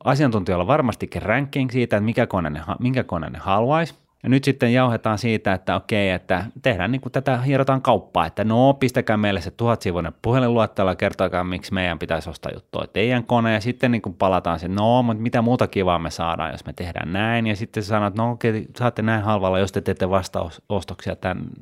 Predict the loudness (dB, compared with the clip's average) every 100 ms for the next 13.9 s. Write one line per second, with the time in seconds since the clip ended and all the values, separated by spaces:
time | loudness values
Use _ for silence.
0 | -10 -2 0 0 -6 -8 -8 -8 -6 -8
1 | -4 0 2 0 -4 -20 -20 -20 -18 -18
2 | -16 -18 -20 -6 -4 0 0 2 0 2
3 | 2 2 0 0 0 2 2 0 -2 0
4 | 2 2 0 -4 2 2 2 0 -2 -4
5 | -8 -8 -4 -4 0 0 0 -2 -4 -4
6 | -6 -6 -4 -4 -6 -4 -2 -2 -6 -4
7 | -2 -4 -2 0 0 2 2 0 -4 -4
8 | -2 0 -2 -2 -6 -6 -6 -6 -6 -6
9 | -4 -2 -2 -4 -2 -2 -2 -4 -8 -12
10 | -14 -12 -8 -6 -6 -6 -6 -6 -6 -6
11 | -6 -4 -6 -8 -10 -10 -6 0 2 2
12 | -2 -2 -2 -4 -4 -6 -4 -2 -2 -2
13 | -4 -4 -4 -2 -2 0 0 0